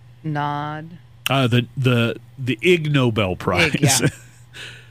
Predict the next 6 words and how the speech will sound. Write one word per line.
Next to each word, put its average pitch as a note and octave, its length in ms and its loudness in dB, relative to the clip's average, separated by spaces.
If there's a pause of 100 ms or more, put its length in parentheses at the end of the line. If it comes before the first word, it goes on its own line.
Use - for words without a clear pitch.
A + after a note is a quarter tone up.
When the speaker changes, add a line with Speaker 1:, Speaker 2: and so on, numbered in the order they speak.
(2250)
Speaker 2:
Uh, G2 360 0
so A#2+ 200 2
that's B2 260 4
an G#2+ 100 2
ongoing F2 520 -4
study. E2 480 -8